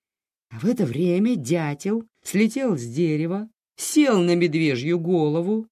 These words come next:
потоптался, примерился и как долбанёт медведя по темени. У медведя позеленело в глазах, и жар пошёл от носа до самого кончика хвоста. Взвыл медведь,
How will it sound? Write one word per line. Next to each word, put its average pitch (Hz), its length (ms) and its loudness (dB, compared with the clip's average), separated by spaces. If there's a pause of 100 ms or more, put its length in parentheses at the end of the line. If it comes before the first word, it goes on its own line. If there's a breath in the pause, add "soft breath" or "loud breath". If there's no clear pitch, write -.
потоптался, 160 960 -2
примерился 214 1400 4 (220)
и 294 340 6
как 160 480 0
долбанёт 185 840 2
медведя 185 580 2
по 214 180 -2
темени. 110 540 -6 (520)
У 185 140 4
медведя 277 680 4
позеленело 208 840 0
в 156 80 -8
глазах, 151 680 -8 (360)
и 160 240 4
жар 143 440 0
пошёл 143 480 -2
от 135 180 -4
носа 170 360 0
до 143 160 -2
самого 151 460 2
кончика 147 480 -2
хвоста. - 560 -8 (600)
Взвыл 254 560 2
медведь, 165 640 -4